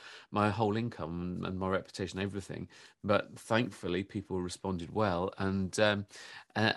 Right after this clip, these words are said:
and, and so then I st-, I started doing interviews about it, and I started vlogging my whole journey.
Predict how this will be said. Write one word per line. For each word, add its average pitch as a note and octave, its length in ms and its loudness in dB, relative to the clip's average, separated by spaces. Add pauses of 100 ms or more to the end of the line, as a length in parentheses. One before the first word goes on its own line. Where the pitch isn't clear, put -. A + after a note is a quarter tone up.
and, A2 300 2
and G#2+ 100 -2
so G#2 160 4
then G2+ 180 4
I G2+ 60 6
st-, - 320 -8
I G2 80 -2
started G2 440 0
doing F#2 340 -2
interviews F#2+ 400 -4
about G2+ 220 2
it, - 20 -4
and A#2 100 0
I A2+ 40 2
started A#2 340 -2
vlogging A#2+ 300 2
my F#2+ 180 0
whole F#2 200 -2
journey. G2 600 -2